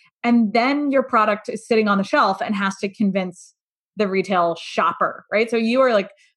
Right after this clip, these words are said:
there's, like, a gatekeeper <laughs> in between you and the end user. And it feels like you have to almost, like, double your efforts because you have to, you have to convince two sets of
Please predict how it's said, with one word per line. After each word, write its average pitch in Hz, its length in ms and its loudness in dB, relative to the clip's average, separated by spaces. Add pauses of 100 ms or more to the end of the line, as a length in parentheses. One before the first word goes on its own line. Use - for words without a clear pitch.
(140)
there's, 233 220 2
like, 240 160 2
a 214 80 2
gatekeeper 226 1200 0 (180)
<laughs> 403 160 -6
in 240 180 2
between 220 520 0
you 214 500 2 (120)
and 196 220 0
the 185 200 -2
end 190 440 -4 (340)
user. 202 840 0 (320)
And 226 120 2
it - 180 0
feels 220 300 2
like 202 200 2
you 208 120 0
have 190 180 -2 (100)
to 180 300 -2 (260)
almost, 571 180 0
like, 233 140 0 (200)
double 202 460 4
your 190 240 2
efforts 302 500 -2
because 208 300 -2
you 196 100 2
have 180 160 -2
to, 180 320 0 (420)
you 220 60 4
have 220 100 2
to 214 80 2
convince 196 560 0
two 214 300 0
sets 190 300 -2
of 175 100 -2